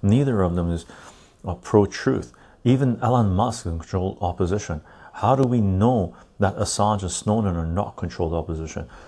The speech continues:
Look at what they're doing to Julian Assange, right?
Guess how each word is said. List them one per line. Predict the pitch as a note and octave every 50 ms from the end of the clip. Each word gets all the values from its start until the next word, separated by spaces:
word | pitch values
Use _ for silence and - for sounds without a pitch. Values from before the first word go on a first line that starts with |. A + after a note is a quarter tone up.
| - - -
Look | G#2 A2+ A#2
at | C3 A2+
what | A2+ A#2 G#2+
they're | A2+ G2+
doing | F#2 F#2+ G#2 G#2 G#2 G#2 G2+ -
to | - - G2 F#2 F#2
Julian | F2 - G2 G2 F#2+ F#2
Assange, | F2 - - - - - - - - - _ _ _ _ _ - _ _ _ _
right? | - D2+ F2 A2+